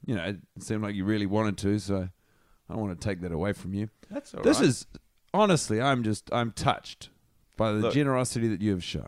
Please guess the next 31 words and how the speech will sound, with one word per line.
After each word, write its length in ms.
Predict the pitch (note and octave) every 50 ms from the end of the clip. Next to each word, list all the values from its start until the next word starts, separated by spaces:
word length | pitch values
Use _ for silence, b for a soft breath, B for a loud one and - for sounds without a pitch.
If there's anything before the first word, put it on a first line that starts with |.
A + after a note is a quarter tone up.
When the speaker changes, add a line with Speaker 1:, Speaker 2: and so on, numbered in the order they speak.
| - _
Speaker 2:
Guy, 320 | - A2+ A2+ A2+ A2+ A2+ -
it's 140 | G2 - -
a 60 | G2
great 320 | F2+ A2+ C3 D3 - -
country. 560 | - A2 F#2+ F#2 F#2+ - F2+ F2+ F#2 F#2 F#2 - _ _ - _ _ _ -
I'm 160 | F#2+ F#2 G2
really 220 | A2 C3+ C#3 C#3 A#2+
excited 360 | - - - G#2 F#2 F2+ D#2+
to 60 | F2+
show 200 | - - F#2 F#2+
you 180 | F#2 F#2 F2+ F2
around, 320 | E2 F2 F2+ F2+ F2 F2
and 120 | G#1+ C#2+ F#2
I'm 140 | F2+ F#2 G2
really 240 | G#2 A#2 A#2+ A2 G2+
excited 400 | F2 - - F#2+ F2+ E2 D#2+ D#2+
for 100 | - E2+
you 60 | D#2+
to 60 | D2 C2+
be 240 | - - F2+ F2 F#2
here 240 | G2+ F2+ D#2+ D2+ A#1
and 120 | G#1+ D#2 F2
for 100 | - D#2
me 140 | F2+ F2+ E2+
just 180 | E2+ F#2+ - -
to 80 | E2+ E2+ F2 - - -
p-, 100 | - - - -
pay 200 | - - D3 D3+
you 140 | C#3+ A#2+ F#2+
back, 340 | E2+ G2+ G2+ G2+ - - b b b b b b b b b _ -
um, 440 | - F2+ F2+ F2 E2+ D#2+ D#2 C2+ -